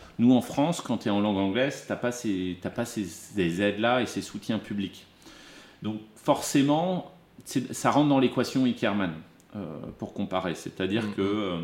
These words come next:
Speaker 1: c'est, on a moins d'argent public français.
Speaker 2: Mm.
Speaker 1: On a des aides, sans doute, on, on aura la prochaine fois, j'espère, aux effets numériques.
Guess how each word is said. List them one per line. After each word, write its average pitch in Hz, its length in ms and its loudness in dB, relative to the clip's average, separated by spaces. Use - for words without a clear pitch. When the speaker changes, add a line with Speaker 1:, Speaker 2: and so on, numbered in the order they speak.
Speaker 1:
c'est, - 220 6
on 127 160 6
a 101 80 4
moins 120 160 6
d'argent 113 280 2
public 101 320 -6
français. - 440 -6
Speaker 2:
Mm. - 60 -12
Speaker 1:
On 101 80 0
a 101 100 2
des 95 220 0
aides, 101 180 2
sans 98 140 -4
doute, 92 200 -6
on, 85 100 -4
on 85 500 0
aura 90 260 2
la 92 60 2
prochaine 87 340 -6
fois, 95 160 -4
j'espère, 87 360 -2
aux 85 60 -4
effets 85 260 -4
numériques. 87 520 -2